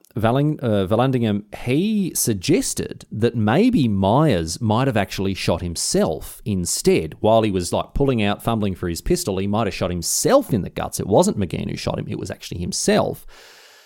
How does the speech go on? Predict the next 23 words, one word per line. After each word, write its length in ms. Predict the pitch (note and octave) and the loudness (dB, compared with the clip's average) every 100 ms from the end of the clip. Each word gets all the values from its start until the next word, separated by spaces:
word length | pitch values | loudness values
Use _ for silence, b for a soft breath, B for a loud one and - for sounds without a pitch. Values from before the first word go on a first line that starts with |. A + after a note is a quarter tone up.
| B B B _ | B B B _
And 320 | C3+ C3+ C3+ | 2 2 2
he 140 | - E3 | 2 2
wanted 240 | D#3+ F#2+ | 2 0
to 60 | F2+ | -2
demonstrate 580 | D#2+ C3 D#3+ - F2+ E2 | 0 2 2 0 -2 0
how 160 | E2+ | -2
this 180 | D#2 - | -4 -6
might 160 | F2 E2 | -6 -6
have 80 | |
happened. 300 | - G#2 - - - _ _ b b b | -4 -4 -4 -6 -16 _ _ b b b
So 200 | - A#2+ | 0 2
Vallandigham, 500 | G#2+ A#2+ E3+ D#3 C3 | 2 4 4 2 0
he 120 | A#2 G#2 | 0 -2
picked 200 | D3+ G#3 | 0 0
up 80 | |
a 60 | G3+ | 0
pistol, 480 | - F2 - C3+ - | -2 -6 -6 -8 -8
which 180 | - F2+ | -12 -10
he 60 | F2+ | -4
didn't 220 | G#2 D3 | -2 -2
think 180 | G#2+ G#2 | -2 -2
was 160 | G2+ | -4
loaded. 340 | G2 F2+ B2 | -4 -4 -4